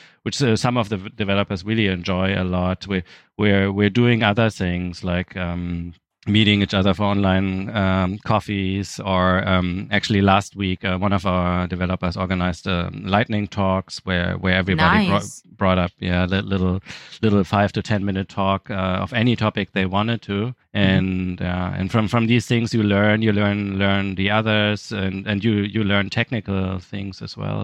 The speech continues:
Speaker 1: And so.
Speaker 2: I cannot agree more, or frankly speaking. Like, in the past year, I've been working with the same group of people, and some, like, six months ago, no, that, that's even more, like, was July last year, something like that.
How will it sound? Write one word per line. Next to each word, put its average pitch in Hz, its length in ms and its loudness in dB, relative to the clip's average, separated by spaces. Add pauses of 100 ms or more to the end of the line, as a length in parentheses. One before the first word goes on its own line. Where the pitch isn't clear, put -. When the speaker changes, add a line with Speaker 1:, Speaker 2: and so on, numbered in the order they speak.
Speaker 1:
And 98 240 -12
so. 104 180 -20 (220)
Speaker 2:
I 180 240 2 (260)
cannot 175 480 2
agree 160 300 -4
more, 147 440 -6
or 143 200 -10
frankly 151 320 -10
speaking. 147 320 -10
Like, 147 180 -8
in 156 120 -8
the 160 60 -6
past 170 600 0 (240)
year, 180 260 2
I've 151 320 0
been 156 180 -6
working 156 360 -4
with 151 120 -4
the 151 80 -10
same 180 280 -2
group 160 240 -8
of - 180 -12
people, 185 460 -2 (280)
and 160 380 0 (520)
some, 175 520 -4
like, 156 260 -2
six - 520 -6
months 190 240 0
ago, 185 200 -2
no, 160 280 0
that, 160 300 -4
that's 165 240 -2
even 165 180 0
more, 156 240 2
like, 165 200 2
was 175 180 2
July 170 400 4
last 156 340 0
year, 151 160 -2
something 160 320 -6
like 143 180 -6
that. 160 200 2